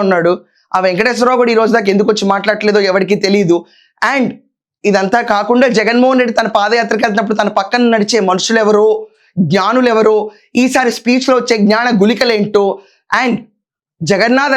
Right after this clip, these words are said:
రథచక్రాల కింద పడి నలిగిపోయే ప్రాణాలు ఎన్నో ఎవరికీ తెలియదు. నలగచ్చు, నలగకపోవచ్చు, దీనికి కూడా ఎవరేం చెప్పలేరు. కాలచక్రం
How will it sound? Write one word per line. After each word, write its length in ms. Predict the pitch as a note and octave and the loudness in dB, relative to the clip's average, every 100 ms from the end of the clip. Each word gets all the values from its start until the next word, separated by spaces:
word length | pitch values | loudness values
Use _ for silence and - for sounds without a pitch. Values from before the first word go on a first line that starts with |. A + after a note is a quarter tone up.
| A#3+ | 0
రథచక్రాల 560 | A#3 A#3 A#3 A#3 A3+ G#3+ | 0 -2 -2 0 0 0
కింద 200 | G3+ G#3 G3 F#3 F#3+ | 0 2 0 -2 -2
పడి 160 | F#3+ G3+ | 0 2
నలిగిపోయే 480 | F#3 G3+ F#3 G3 G3 F#3+ | 2 0 0 0 0 0
ప్రాణాలు 400 | F3 F#3+ G3+ F#3 | 0 0 0 0
ఎన్నో 220 | F#3 G#3 G3+ - _ _ _ D#3+ | 2 0 0 -6 _ _ _ -4
ఎవరికీ 280 | E3 F3+ G#3 G#3 | -2 0 -2 -2
తెలియదు. 240 | D3+ B2+ - _ _ _ _ _ - | -4 -4 -8 _ _ _ _ _ -6
నలగచ్చు, 340 | D3+ F#3+ G#3+ D#4 C#4+ | -4 -2 -2 0 0
నలగకపోవచ్చు, 640 | E3+ C#3+ - D#3 - - - _ _ _ _ D#3 | 0 -4 -10 -18 -20 -20 -20 _ _ _ _ -4
దీనికి 220 | G#3 B3 B3 | 0 0 0
కూడా 140 | A#3 G3 | 0 0
ఎవరేం 320 | F#3 G3 F#3+ | 0 -2 -2
చెప్పలేరు. 300 | F3+ D#3+ C3+ - _ _ - | -4 -2 -6 -6 _ _ -6
కాలచక్రం 760 | F3+ F#3 A3+ A#3 A#3 G#3 A#3 B3+ | -4 -2 -4 -4 -4 -2 -2 0